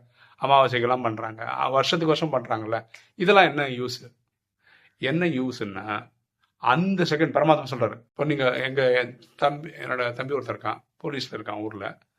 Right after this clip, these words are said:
பெரியப்பா பையன். அவன் வந்து, அவங்க அப்பா வந்து இறந்ததுக்கு வந்து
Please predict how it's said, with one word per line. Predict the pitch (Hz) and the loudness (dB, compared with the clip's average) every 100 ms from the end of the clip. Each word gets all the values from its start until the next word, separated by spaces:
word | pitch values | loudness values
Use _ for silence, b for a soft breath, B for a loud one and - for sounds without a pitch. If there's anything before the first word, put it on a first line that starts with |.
| b b b b | b b b b
பெரியப்பா | - 139 123 | 2 4 4
பையன். | 107 101 101 - _ _ _ _ _ _ _ | 0 -4 -6 -14 _ _ _ _ _ _ _
அவன் | 131 135 | 0 2
வந்து, | 151 160 | 4 4
அவங்க | 127 | 4
அப்பா | 120 147 165 | 2 8 8
வந்து | 131 120 151 143 113 110 113 _ | 8 2 -2 -2 -4 -6 -14 _
இறந்ததுக்கு | 127 131 147 139 110 107 | 2 2 2 0 0 -4
வந்து | 107 | -6